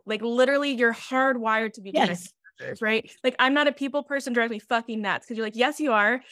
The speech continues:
Speaker 1: Like, what
Speaker 2: Exactly.
Speaker 1: <laughs> this is not what we're talking about here.
Speaker 2: Yes.
Speaker 1: Like
Speaker 2: Yes. And if you read my book, you know, you, you then have re-, recognized also that I also kind of talk people off the ledge of calling themselves introverts, right? Like, introversion, extroversion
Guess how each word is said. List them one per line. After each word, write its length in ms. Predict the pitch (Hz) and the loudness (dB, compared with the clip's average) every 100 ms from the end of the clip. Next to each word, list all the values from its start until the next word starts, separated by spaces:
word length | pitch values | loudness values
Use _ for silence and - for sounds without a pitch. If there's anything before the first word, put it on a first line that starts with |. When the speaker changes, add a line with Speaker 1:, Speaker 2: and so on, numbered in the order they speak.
| - | -4
Speaker 1:
Like, 180 | 240 220 | -2 2
what 340 | 294 233 262 | 2 4 4
Speaker 2:
Exactly. 140 | 214 180 - _ _ _ _ _ _ | 4 0 -4 _ _ _ _ _ _
Speaker 1:
<laughs> 280 | 302 302 311 | -20 -16 -12
this 120 | 311 | -8
is 260 | 262 - - 247 | -8 -10 -12 -2
not 380 | 262 294 330 | 2 6 6
what 140 | 285 269 202 | 2 -4 -6
we're 120 | 226 233 | -8 -4
talking 340 | 214 214 196 | -4 -4 -8
about 220 | 190 - | -8 -6
here. 240 | 220 120 - | -4 -6 -4
Speaker 2:
Yes. 120 | 220 | -2
Speaker 1:
Like 140 | 180 180 - _ | -2 -4 -12 _
Speaker 2:
Yes. 460 | 202 233 196 180 - - | 0 2 2 0 -4 -2
And 100 | 214 | -2
if 80 | 185 | 0
you 120 | 196 | 2
read 220 | 202 220 | 2 0
my 120 | 196 | -4
book, 540 | 175 196 240 190 175 175 | -4 2 4 4 0 -6
you 100 | 175 | -6
know, 120 | 165 165 | -2 -2
you, 260 | 156 165 | -2 -4
you 180 | - 165 | -4 -4
then 160 | 175 175 | -2 -2
have 160 | 170 151 | -4 -4
re-, 200 | 165 170 | -4 -2
recognized 580 | 165 170 185 160 160 - | -4 -4 -4 -4 -4 -4
also 220 | 165 175 | -6 -4
that 120 | 165 | -2
I 80 | 151 | -2
also 520 | - 160 160 175 160 160 _ _ - | 0 -2 0 0 0 -4 _ _ -6
kind 180 | 180 170 | -4 -2
of 180 | 160 - _ _ - | -6 -12 _ _ -10
talk 180 | 180 180 | -6 -4
people 220 | 185 170 | -2 -2
off 160 | 160 151 | -4 -4
the 60 | |
ledge 280 | 151 160 165 | -2 0 0
of 120 | 156 - | -4 -8
calling 360 | - 160 175 | -2 0 0
themselves 420 | 175 170 147 143 - 175 | -2 -4 -6 -6 -6 -2
introverts, 840 | 190 220 190 147 147 - - - | -2 -2 -4 -6 -10 -16 -18 -6
right? 200 | 143 147 | -2 -2
Like, 140 | 156 170 | -2 -8
introversion, 760 | 185 196 190 202 180 185 175 175 160 | -8 -6 -2 -2 0 -2 -2 -4 -4
extroversion 680 | 175 - 165 165 156 156 | -4 -4 -4 -4 -4 -6